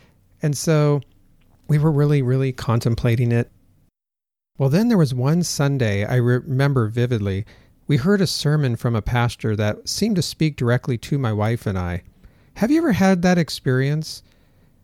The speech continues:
where you go to church or you go to a, a lecture on something and then that person just seems to speak to your heart of what the matter is, of what you're dealing with? Well, that was our situation that night.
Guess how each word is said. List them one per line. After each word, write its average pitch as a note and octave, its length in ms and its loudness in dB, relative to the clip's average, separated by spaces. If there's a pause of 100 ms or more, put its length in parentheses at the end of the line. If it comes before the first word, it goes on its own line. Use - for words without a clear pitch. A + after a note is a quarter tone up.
(160)
where D#3 100 2
you D3 180 4
go D3 220 2
to D#3 100 2
church C#3+ 420 0
or C#3 60 4
you B2 120 2
go C3 200 2
to B2+ 360 0
a, A2+ 240 0
a - 20 0
lecture A#2+ 520 2
on B2 140 2
something B2 560 -2
and B2+ 200 -2
then B2+ 220 0
that B2 280 0
person B2+ 400 0
just A#2 220 0
seems B2+ 320 -2
to A#2 100 -2
speak - 580 -4
to - 160 -2
your A#2 180 2
heart A2+ 320 2 (180)
of B2+ 120 -4
what C3 200 0 (140)
the C3+ 60 0
matter A#2 320 2
is, B2+ 220 2
of A#2 80 0
what B2 160 0
you're C3+ 80 2
dealing A#2 300 0
with? E3 300 0 (880)
Well, C#3+ 100 2
that F3 180 4
was F3 100 2
our D#3 120 4
situation A#2+ 640 0
that A2 180 0
night. G2+ 320 -2